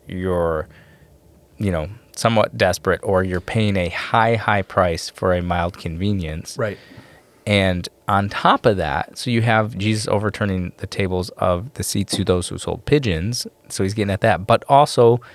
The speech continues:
Speaker 1: the money changers. So not only did they charge these high prices, but they had, they had created their own currency with their own exchange rate that could allow them to make money off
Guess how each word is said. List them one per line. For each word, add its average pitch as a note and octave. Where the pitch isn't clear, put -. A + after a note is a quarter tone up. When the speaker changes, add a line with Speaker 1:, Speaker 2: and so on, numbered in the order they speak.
Speaker 1:
the A#2
money D3
changers. D#2+
So -
not B2+
only C3
did G#2+
they G2
charge F2+
these E2+
high F2+
prices, A2
but D#3
they A2
had, A#2+
they A2
had A2+
created A#2
their G#2+
own G#2+
currency A#2+
with A#2
their A#2
own G#2+
exchange B2
rate D#2+
that G2+
could A2+
allow G2+
them G2+
to -
make G2+
money F#2+
off A2+